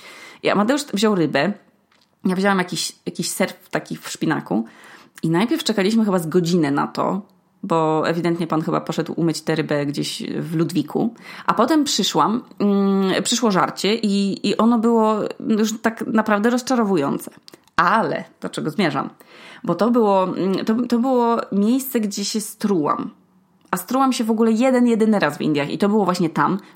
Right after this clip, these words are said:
tuż przed imprezą w takim klubie tym psychotransowym, na której przez to, że tak się strułam, to się pociłam jak świnia i czułam się, jakbym była naćpana, a ja tam żadnych narkotyków nie brałam.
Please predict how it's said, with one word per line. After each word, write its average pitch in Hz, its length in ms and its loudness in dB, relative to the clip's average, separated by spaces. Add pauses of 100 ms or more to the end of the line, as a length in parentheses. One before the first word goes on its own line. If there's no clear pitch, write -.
tuż 302 200 0
przed 240 260 0
imprezą 220 400 4
w - 60 -8
takim 196 240 -2
klubie 175 360 0
tym 160 420 -4
psychotransowym, 147 840 -2
na 175 120 -2
której 170 240 -2
przez - 340 -4
to, 165 160 0 (260)
że 175 180 -4
tak - 340 -8
się 156 160 -6
strułam, 156 320 -2
to 165 60 -6
się 160 120 -4
pociłam 165 360 0
jak 156 160 -2
świnia 139 560 -2 (400)
i 170 60 0
czułam 214 260 2
się, 233 60 2
jakbym 196 240 2
była 196 160 4
naćpana, 165 540 2
a 180 60 2
ja 175 120 2
tam 190 120 2
żadnych 185 300 0
narkotyków 185 480 -2
nie 170 80 0
brałam. 233 360 0